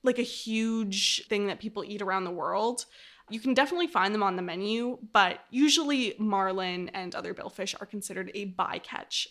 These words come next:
of these operations. According to the Blue Marlin I U C N Conservation Report,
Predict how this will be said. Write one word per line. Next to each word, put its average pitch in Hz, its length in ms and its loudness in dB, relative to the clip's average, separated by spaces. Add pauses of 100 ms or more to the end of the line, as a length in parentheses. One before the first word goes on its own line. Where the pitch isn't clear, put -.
of 208 80 -12
these 185 200 -10
operations. - 840 -10 (520)
According 311 360 8
to 302 80 4
the 247 60 -8
Blue 240 220 0
Marlin 208 600 4
I 208 80 2
U 202 140 0
C 196 220 -2
N 190 120 -2
Conservation 202 580 -4
Report, - 540 -4